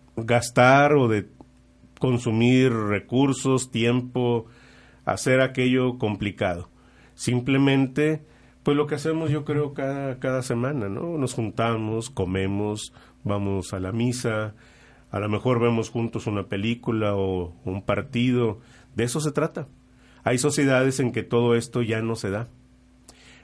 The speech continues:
Entonces, apreciar esto que tenemos, cultivarlo, pero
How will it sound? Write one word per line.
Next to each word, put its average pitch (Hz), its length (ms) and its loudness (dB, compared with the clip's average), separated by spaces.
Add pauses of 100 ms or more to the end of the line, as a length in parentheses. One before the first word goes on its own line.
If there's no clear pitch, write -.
(100)
Entonces, 117 600 -2
apreciar 120 600 0
esto 143 320 -2
que 135 100 -2
tenemos, 139 720 2 (400)
cultivarlo, 113 840 0 (320)
pero 151 480 2